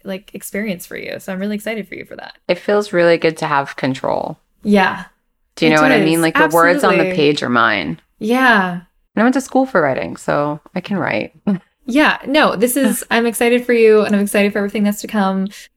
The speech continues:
Speaker 2: Oh, you asked me about hosting too.
Speaker 1: Oh yeah, let's talk about hosting. I wanna hear, I wanna hear more about that because I think that's really, uh, really fascinating,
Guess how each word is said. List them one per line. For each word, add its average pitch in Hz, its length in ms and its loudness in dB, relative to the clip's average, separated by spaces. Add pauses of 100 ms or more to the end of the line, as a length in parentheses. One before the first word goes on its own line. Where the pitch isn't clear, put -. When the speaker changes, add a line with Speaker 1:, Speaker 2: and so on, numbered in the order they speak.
(220)
Speaker 2:
Oh, 214 160 4
you 190 180 2
asked 233 200 4
me 285 60 2
about 185 340 2
hosting 160 540 -2
too. - 300 -6 (220)
Speaker 1:
Oh 349 120 2
yeah, 330 280 -2
let's 208 160 -6
talk 294 140 -2
about 285 160 -2
hosting. 269 420 -6 (260)
I 226 80 0
wanna 294 180 2
hear, 311 260 2
I 254 80 -2
wanna 302 100 0
hear 339 140 2
more 302 120 2
about 262 260 2
that 220 160 2
because 214 180 -2
I 233 80 2
think 247 120 -2
that's 247 180 0
really, 220 220 6
uh, - 160 -2
really 214 240 4
fascinating, 190 840 0